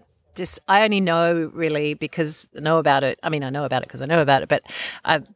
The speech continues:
people like you who post on TikTok and then put what they've posted on TikTok onto Instagram. So I see it and I'm like, "Ah, okay." But I was, uh, apparently with TikTok, um, you can't choose what you see.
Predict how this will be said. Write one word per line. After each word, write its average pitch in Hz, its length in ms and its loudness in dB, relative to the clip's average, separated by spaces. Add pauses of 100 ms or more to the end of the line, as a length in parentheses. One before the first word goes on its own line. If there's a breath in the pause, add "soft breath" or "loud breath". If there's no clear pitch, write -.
people 151 260 -2
like 139 260 0
you 160 220 4
who 160 140 -2
post 151 280 0
on 139 100 -8
TikTok 143 360 -8
and 143 80 -8
then 131 140 -4
put - 240 -10
what - 160 -10
they've 131 180 -10
posted 131 320 -2
on 127 100 -8
TikTok - 460 -16
onto 135 380 -8
Instagram. 131 500 -6
So 147 100 -2
I 139 60 0
see 160 220 2
it 131 80 2
and 131 100 -6
I'm 131 80 -6
like, - 240 -10
"Ah, 285 360 -4
okay." 156 260 -10 (340 loud breath)
But - 140 2 (100)
I 277 140 4
was, 311 360 4 (360)
uh, - 80 -4 (200)
apparently 269 480 2
with 208 300 -2
TikTok, - 720 -2 (100)
um, 180 500 -2 (640 soft breath)
you 233 200 2
can't 240 280 0
choose 214 300 2
what 196 160 -2
you 185 80 -4
see. 196 560 0